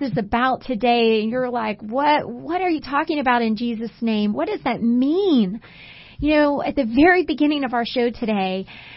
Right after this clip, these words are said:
Chaplain Lang told us that he was brought up in a home that was atheist. And the way he found Christ was through reading his Bible and praying. "Hey, Lord, if you're there, show me, and I'm going to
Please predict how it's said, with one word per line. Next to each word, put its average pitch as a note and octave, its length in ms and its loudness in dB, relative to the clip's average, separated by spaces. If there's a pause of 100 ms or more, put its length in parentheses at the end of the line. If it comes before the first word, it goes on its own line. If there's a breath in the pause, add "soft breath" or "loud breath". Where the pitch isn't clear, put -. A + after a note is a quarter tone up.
(180 loud breath)
Chaplain C4 500 2
Lang A#3 320 0
told B3 240 -2
us A#3+ 160 2
that A#3 100 -4
he C#4+ 180 -4
was D#4+ 200 -6
brought B3+ 320 -2
up C#4 340 2
in B3 100 -2
a A#3+ 80 0
home C4 580 0
that A3 380 2 (340 loud breath)
was C4 240 0
atheist. A#3+ 720 -2 (460 loud breath)
And B3 460 2
the B3+ 100 2
way C#4 360 6
he D#4+ 280 2
found C#4 300 2
Christ C4 480 0
was B3+ 160 2 (100)
through A#3 280 2
reading C4 640 2
his A#3 220 -2
Bible G3 600 -4
and G3+ 180 -4
praying. F#3+ 500 -4
"Hey, A#3 200 0
Lord, B3 380 4
if - 180 -2
you're D#4 320 0
there, B3+ 420 2 (340 loud breath)
show D4+ 340 4
me, C#4 260 2
and B3 220 -4
I'm E4 200 -6
going D#4 280 -2
to - 180 -8